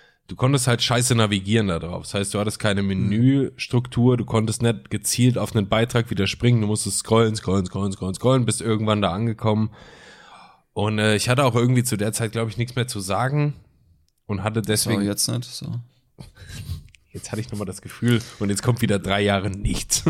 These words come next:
Speaker 1: <laughs>
Speaker 2: Nichts.
Speaker 1: Nee, ich hatte einfach, äh, was mich dazu bewogen hat, hast du gefragt.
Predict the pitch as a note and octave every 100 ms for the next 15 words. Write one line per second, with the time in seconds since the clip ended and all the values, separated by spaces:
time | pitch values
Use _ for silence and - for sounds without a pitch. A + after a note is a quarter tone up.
0 | B2 B2+ G#2 G#2 - - - G3 - -
1 | - - - - - - - A2 E3 C#3+
2 | D#3 D3+ D3+ - D3+ B2 A#2+ A2+ B2 B2
3 | A#2 A2+ - A#2 G#2 A2+ G3+ F#3+ A2+ G2+
4 | G2+ G#2 G2 - G#2+ B2+